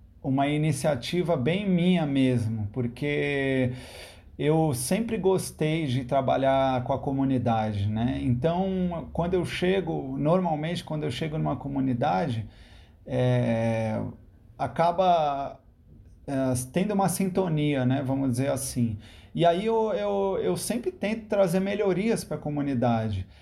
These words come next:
e o, e ficar amigo dos líderes, né, comunitários. Então, é, com essa amizade com os líderes,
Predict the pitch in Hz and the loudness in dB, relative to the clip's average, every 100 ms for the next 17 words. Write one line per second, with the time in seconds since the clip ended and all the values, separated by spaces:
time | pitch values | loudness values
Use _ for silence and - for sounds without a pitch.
0 | - 156 202 202 185 - 185 196 202 180 | -8 -2 0 0 0 0 0 2 2 2
1 | 185 196 185 180 139 170 202 156 135 123 | 0 -2 -2 -2 0 -2 0 -2 -2 0
2 | 117 135 147 143 139 131 127 123 113 107 | 0 0 -2 -4 -2 0 0 0 0 -2
3 | 98 - - - - - - - - 147 | -4 -6 -12 -16 -16 -18 -18 -14 -4 -2
4 | 143 123 165 190 202 196 185 175 165 160 | 0 2 4 4 2 2 2 2 0 -4
5 | 151 - 139 131 131 165 165 165 151 151 | -4 -4 -2 0 2 2 2 0 2 0
6 | 107 139 185 180 127 - 139 120 143 214 | 0 2 2 0 -4 -4 0 0 0 -2
7 | 190 127 120 - - | -2 0 -2 -4 -12